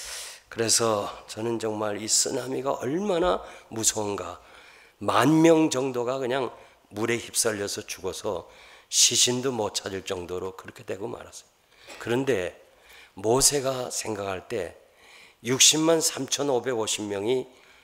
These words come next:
애굽을 나왔는데 그 사람들이 그냥 두 사람을 제외하고는 다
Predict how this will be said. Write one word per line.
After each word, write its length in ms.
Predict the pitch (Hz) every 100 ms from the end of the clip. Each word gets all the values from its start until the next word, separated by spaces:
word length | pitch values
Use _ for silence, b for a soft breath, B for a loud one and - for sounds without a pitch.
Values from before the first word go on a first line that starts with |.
| b -
애굽을 400 | 104 104 98 113
나왔는데 840 | 110 95 90 90 95 90 87 90 _ _ _ B B B B B
그 180 | - -
사람들이 680 | 131 151 151 143 143 156 151
그냥 400 | 143 151 160 151
두 180 | 123 131
사람을 480 | 139 143 156 156
제외하고는 680 | - 135 131 135 151 160 175 B B B
다 100 | -